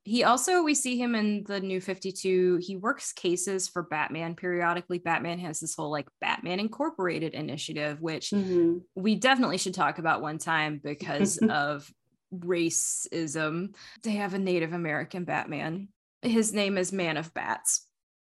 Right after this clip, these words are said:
Speaker 2: Okay. <laughs>
Speaker 1: Yeah.
Speaker 2: Uh, come on. Settle down, whoever wrote that. <laughs>
Speaker 1: Yeah. Um,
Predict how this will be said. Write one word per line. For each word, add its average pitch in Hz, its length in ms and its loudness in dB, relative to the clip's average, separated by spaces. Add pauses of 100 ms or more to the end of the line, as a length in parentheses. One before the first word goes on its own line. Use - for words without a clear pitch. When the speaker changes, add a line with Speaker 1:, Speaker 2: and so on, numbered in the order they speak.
(220)
Speaker 2:
Okay. 196 760 8
<laughs> 240 160 6 (240)
Speaker 1:
Yeah. 247 320 12 (220)
Speaker 2:
Uh, 226 180 12 (500)
come 254 200 8
on. 131 200 4 (360)
Settle 233 460 6
down, 185 320 8
whoever 165 340 2
wrote 160 280 0
that. - 260 2 (200)
<laughs> 240 200 4
Speaker 1:
Yeah. 214 280 4 (520)
Um, 220 320 8